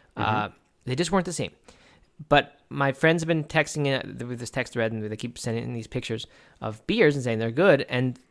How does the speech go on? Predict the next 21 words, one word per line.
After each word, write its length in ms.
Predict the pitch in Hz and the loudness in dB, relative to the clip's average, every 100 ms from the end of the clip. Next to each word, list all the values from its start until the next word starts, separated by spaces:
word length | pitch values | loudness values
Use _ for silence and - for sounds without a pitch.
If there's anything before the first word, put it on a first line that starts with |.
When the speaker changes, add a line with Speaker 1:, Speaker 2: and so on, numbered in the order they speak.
| _ | _
Speaker 2:
finally, 240 | 156 185 | 4 6
one 200 | 170 156 | 8 6
said, 240 | 139 120 - | 4 0 0
"This 80 | 147 | 0
is 60 | |
the 60 | 151 | 2
best 140 | 143 139 | 2 2
one 80 | |
I've 80 | 127 | 0
had," 240 | 120 101 - _ _ _ _ _ _ _ - - | 0 -2 -4 _ _ _ _ _ _ _ -14 -2
and 100 | 135 | 0
it 80 | 131 | 2
was 300 | 131 123 131 | 0 -2 -2
Sam 280 | - 170 170 | 2 4 6
Adams, 480 | 151 147 147 135 - | 6 6 2 -2 -4
uh, 520 | 127 117 110 104 78 - _ _ _ _ - - | 2 4 4 0 -4 -14 _ _ _ _ -20 -14
Just 460 | - 135 127 - | -6 -4 -2 -4
the 60 | 123 | -6
Haze, 360 | 123 127 143 165 | -4 -2 0 -2
it's 160 | 180 | -4
called. 360 | - 190 214 | 0 2 2